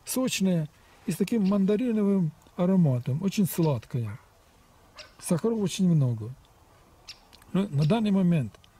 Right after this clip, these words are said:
мы только сняли ее, то плоды еще имеют кислоту.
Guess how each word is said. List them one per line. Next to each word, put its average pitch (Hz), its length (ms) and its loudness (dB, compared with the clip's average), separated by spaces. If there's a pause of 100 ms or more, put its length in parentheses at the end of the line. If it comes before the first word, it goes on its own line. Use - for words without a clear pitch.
(540)
мы 160 120 2
только 165 300 0
сняли 160 420 2
ее, 123 200 -2 (680)
то 143 300 0
плоды 175 220 0
еще 185 280 -2
имеют 170 280 0
кислоту. 160 560 -4